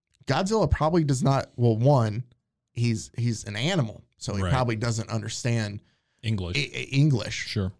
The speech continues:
Speaker 1: But also, even if he were able to understand human communication
Speaker 2: He'd be Japanese.
Speaker 1: Exactly.
Speaker 2: Yeah.
Speaker 1: So
Speaker 2: Yeah.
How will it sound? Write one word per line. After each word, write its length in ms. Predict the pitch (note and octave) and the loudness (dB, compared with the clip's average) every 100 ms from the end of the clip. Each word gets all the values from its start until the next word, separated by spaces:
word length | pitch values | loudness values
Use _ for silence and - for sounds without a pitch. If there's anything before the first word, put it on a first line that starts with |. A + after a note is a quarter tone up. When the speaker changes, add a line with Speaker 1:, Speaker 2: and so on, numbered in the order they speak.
| _ | _
Speaker 1:
But 140 | C3+ - | -4 0
also, 480 | D#3 G#3 F#3 C3 A#2 | 0 0 0 -2 2
even 280 | C3+ C#3+ A2+ | 2 0 -2
if 200 | B2 - | -6 -4
he 220 | B2+ A2+ | -4 -2
were 240 | A#2 A#2 | 0 2
able 300 | C#3 C#3 C#3 | 4 4 2
to 100 | A#2+ A#2+ | 2 2
understand 600 | A#2+ A#2+ - A#2 A2 A2 | 2 0 0 0 0 2
human 240 | A#2+ A2 | 2 0
communication 640 | - G#2+ G#2 F3+ G3+ B2 A2+ - | -2 -6 -2 0 0 -2 -4 -6
Speaker 2:
He'd 120 | A#2 | -4
be 100 | A#2+ | -2
Japanese. 480 | A#2 G#2+ C3+ F#3 B3 | -2 -4 -6 -8 2
Speaker 1:
Exactly. 580 | C#3 A#2 D3+ A#3+ - - | 4 4 4 2 0 -4
Speaker 2:
Yeah. 200 | B3+ F#2 - | -4 -6 -12
Speaker 1:
So 300 | - D3+ C#3 | -4 2 4
Speaker 2:
Yeah. 120 | A#2+ | 4